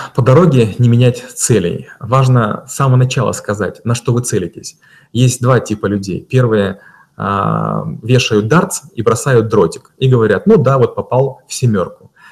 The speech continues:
Есть другой тип людей, они сначала бросают дротик, потом дорисовывают мишень и говорят: «Я сюда и хотел попасть».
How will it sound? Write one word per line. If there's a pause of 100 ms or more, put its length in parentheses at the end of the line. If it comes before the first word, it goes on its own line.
(140)
Есть
другой
тип
людей,
они
сначала
бросают
дротик,
потом
дорисовывают
мишень
и
говорят: (260)
«Я
сюда
и
хотел
попасть».